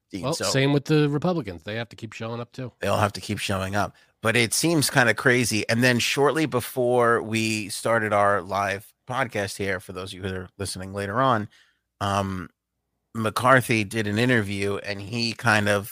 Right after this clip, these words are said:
Speaker 2: started calling some people out. And he didn't say it by, he didn't say the, the names.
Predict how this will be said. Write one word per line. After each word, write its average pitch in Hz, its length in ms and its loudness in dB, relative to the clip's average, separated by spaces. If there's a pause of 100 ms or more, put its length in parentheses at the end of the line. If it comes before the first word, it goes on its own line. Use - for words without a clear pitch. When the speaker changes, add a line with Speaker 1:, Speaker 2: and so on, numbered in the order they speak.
(120)
Speaker 2:
started 98 400 0
calling 101 300 -4
some 90 140 -12
people 92 260 -10
out. 92 260 -6 (400)
And 107 140 0
he 107 140 2
didn't 151 220 4
say 139 180 6
it 127 80 4
by, 117 200 4
he 127 140 0
didn't 143 240 0
say 123 180 2
the, 113 280 0
the 107 140 -4
names. 110 500 -4